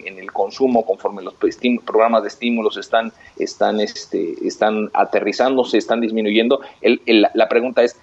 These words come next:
si va a haber suficiente, si los programas, los programas de infraestructura, el incremen-, los programas sociales y los programas de, de inversión que está promoviendo la administración Biden van a ser suficientes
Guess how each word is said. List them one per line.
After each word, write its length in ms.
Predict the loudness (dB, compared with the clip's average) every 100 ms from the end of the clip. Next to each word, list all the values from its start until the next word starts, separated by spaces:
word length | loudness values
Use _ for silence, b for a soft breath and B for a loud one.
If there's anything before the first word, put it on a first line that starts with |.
| _
si 260 | -8 0
va 100 | 4
a 40 | 4
haber 240 | 4 2
suficiente, 540 | -2 -8 -6 -6 -6
si 120 | -6 -4
los 140 | -4
programas, 640 | 0 2 2 0 -2 -4 -10
los 140 | -10
programas 340 | -2 -2 0 -2
de 60 |
infraestructura, 880 | -4 -2 -2 -4 -4 4 6 6 4
el 120 | 2
incremen-, 440 | -4 -4 -4 -4 -6
los 120 | -4
programas 400 | 0 2 2 -2
sociales 580 | -8 -2 2 4 2 -2 -16
y 80 |
los 100 | -16
programas 420 | -12 -4 -4 -4 -8
de, 180 | -12 -16
de 80 | -16
inversión 640 | -4 -4 -4 -12 -4 -2
que 100 | -2
está 200 | -2 -2
promoviendo 480 | -2 -10 -8 -6 -4
la 80 | -4
administración 640 | -4 -10 -4 -2 -2 0
Biden 300 | 2 2 0 B B B
van 180 | 0
a 60 | 0
ser 180 | 0 -2
suficientes 480 | -2 -8 -6 -8